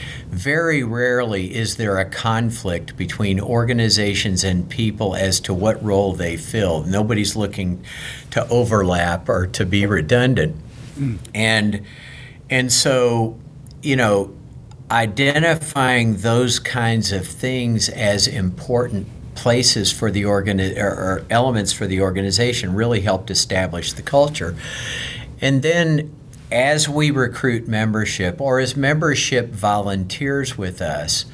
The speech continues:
Speaker 1: or as we hire staff, or as we engage people in leadership roles in the chamber as volunteers,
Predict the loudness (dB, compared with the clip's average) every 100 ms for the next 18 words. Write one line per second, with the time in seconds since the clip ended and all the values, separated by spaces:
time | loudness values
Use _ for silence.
0 | -16 -16 -16 -8 -2 2 4 2 0 -2
1 | 0 2 0 -2 -2 -2 -2 0 2 2
2 | -2 -2 -2 -2 -2 0 0 0 -4 -8
3 | -12 -16 -4 0 2 2 2 4 4 2
4 | 0 -2 0 0 -2 -4 -10 -16 -16 -16
5 | -2 2 4 4 2 4 4 4 0 -2
6 | -2 0 0 2 2 2 2 0 0 -2
7 | -2 -2 2 2 2 0 0 -2 0 0
8 | 0 -2 -2 0 0 0 -2 -4 -2 0
9 | 2 0 -2